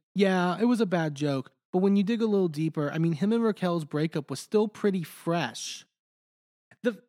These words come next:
someone point, like, the fact that he can acknowledge that the James breakup with Raquel was fresh, but not that your breakup with Katie is the same amount of pre-, fresh.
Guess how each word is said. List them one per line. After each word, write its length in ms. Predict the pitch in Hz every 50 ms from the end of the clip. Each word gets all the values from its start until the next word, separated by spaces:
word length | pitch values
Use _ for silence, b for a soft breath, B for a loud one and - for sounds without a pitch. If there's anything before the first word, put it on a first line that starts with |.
| _ -
someone 280 | - 285 277 277 262
point, 200 | 226 - 226 -
like, 180 | 214 220 190 - _ _ _ _
the 80 | 220 208
fact 300 | - 262 262 285 - -
that 100 | 381 330
he 600 | 285 - - 208 208 214 214 208 196 175 151 - _ _ _ _
can 300 | - - 202 190 180 175 - - _ _ _ _ _ _ _ _ _ _ _ _ _ _ _ -
acknowledge 600 | 202 185 190 202 208 208 214 214 214 196 180 160
that 180 | 170 185 156 147
the 80 | 160
James 720 | 139 123 - - 165 175 190 226 269 285 277 269 247 190 160
breakup 640 | - - 170 165 151 139 - 143 131 127 127 - 135
with 140 | 139 - -
Raquel 380 | 139 127 - 147 131 131 127 123
was 140 | 123 120
fresh, 560 | - - - 131 120 120 123 - - - - - _ _ _ _ _
but 120 | - 196 196
not 340 | 208 208 196 208 208 - -
that 220 | 208 185 160 - _
your 440 | - 151 135 135 160 190 254 302 302
breakup 540 | 214 196 196 202 196 196 - 202 190 165 175
with 180 | 165 139 - - - _ _ _ _ _ _
Katie 640 | - - - 262 302 330 320 254 170 139 127 123 123 - _ _ _ _ _ _ _ _ _ _ _
is 200 | - 240 226 180
the 160 | 170 233 240 -
same 400 | - - - 220 254 302 330 381
amount 300 | 349 294 285 294 302 277
of 180 | 220 170 -
pre-, 220 | - 190 226 247 - -
fresh. 440 | - - 302 311 220 127 - -